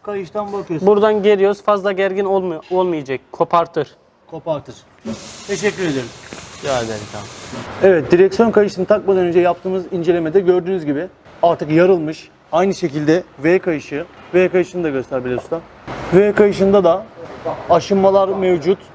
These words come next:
Speaker 1: Gördüğünüz gibi iyice gitmiş bu da. Şimdi ikisi de değişecek. Evet, bu tarz eğitici ve güzel videolar için kanalımızı ziyaret edin. Kanalımızda birçok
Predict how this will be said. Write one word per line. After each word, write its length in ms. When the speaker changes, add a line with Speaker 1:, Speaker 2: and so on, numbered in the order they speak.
Speaker 1:
Gördüğünüz 520
gibi 260
iyice 300
gitmiş 400
bu 60
da. 140
Şimdi 140
ikisi 280
de 120
değişecek. 380
Evet, 180
bu 80
tarz 340
eğitici 420
ve 80
güzel 400
videolar 340
için 340
kanalımızı 460
ziyaret 360
edin. 140
Kanalımızda 440
birçok 260